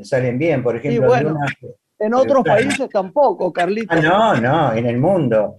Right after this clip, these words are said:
Speaker 1: Pero acá es una pena porque hay buen, muy buen material artístico, ¿viste? Actores, eh,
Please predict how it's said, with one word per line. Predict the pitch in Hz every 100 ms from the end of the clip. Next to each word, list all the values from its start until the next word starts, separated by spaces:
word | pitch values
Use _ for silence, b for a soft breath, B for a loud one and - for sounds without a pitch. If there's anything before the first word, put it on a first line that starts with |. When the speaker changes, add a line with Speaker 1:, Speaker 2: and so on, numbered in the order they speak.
| b _
Speaker 1:
Pero | 135 143
acá | 143
es | 220 214
una | 170 151
pena | 202 190 147 127
porque | 131 143
hay | 156
buen, | 147 190
muy | 175 151 175 220 202
buen | 160 175
material | 170 139 123 147
artístico, | 131 - 160 165 127 117
¿viste? | 123 127 113
Actores, | - 147 151 135 123 -
eh, | 104 104